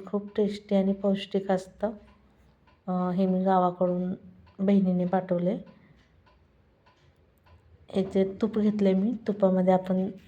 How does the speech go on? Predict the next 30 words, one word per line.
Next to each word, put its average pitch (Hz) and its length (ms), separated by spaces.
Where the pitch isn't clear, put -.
लापशी 196 380
व्यवस्थित 185 540
भाजून 185 400
घ्यायचे 185 440
आणि 190 280
लापशीला 202 560
शक्यतो 202 420
तूपच 214 400
लागतो. 208 500
तुपाशिवाय 202 500
याला 196 220
चवच 208 260
येत 202 180
नाही. 202 220
कसं, 214 200
तूप 214 200
असलं 208 240
ना, 202 80
खूप - 300
छान 208 180
लागते. 185 400
मग 196 180
तुम्ही 208 180
नाश्त्याला 202 720
किंवा 196 440
गोड 202 180
म्हणून 190 320
दुपारी 190 560
कधीही 214 460
खावा, 208 260